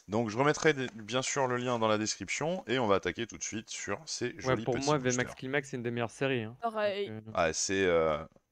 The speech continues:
Speaker 3: Elle est
Speaker 1: j'adore, tu
Speaker 2: et
Speaker 1: vois,
Speaker 2: c'est
Speaker 1: le Jap.
Speaker 2: H R, euh, ça va durer longtemps, hein.
Speaker 1: Hop, on va les ouvrir comme ça.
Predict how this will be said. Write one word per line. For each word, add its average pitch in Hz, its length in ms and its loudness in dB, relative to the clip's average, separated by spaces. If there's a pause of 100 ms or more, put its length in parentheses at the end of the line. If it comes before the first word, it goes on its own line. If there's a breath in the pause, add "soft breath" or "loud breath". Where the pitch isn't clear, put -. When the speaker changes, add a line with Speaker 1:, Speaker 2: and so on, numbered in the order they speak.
(200)
Speaker 3:
Elle 95 80 0
est - 60 -2
Speaker 1:
j'adore, 110 340 6
tu - 100 -4
Speaker 2:
et - 40 2
Speaker 1:
vois, 98 100 6
Speaker 2:
c'est 139 80 8
Speaker 1:
le 135 60 8
Jap. 127 180 10
Speaker 2:
H 151 180 6
R, 127 60 0
euh, 120 260 4
ça 127 160 -4
va 123 100 2
durer 123 260 0
longtemps, 127 440 -6 (140)
hein. 165 120 0
Speaker 1:
Hop, - 80 -4 (360)
on 90 80 0
va 90 100 6
les 92 160 0
ouvrir 104 340 -6
comme 90 200 -2
ça. 131 400 2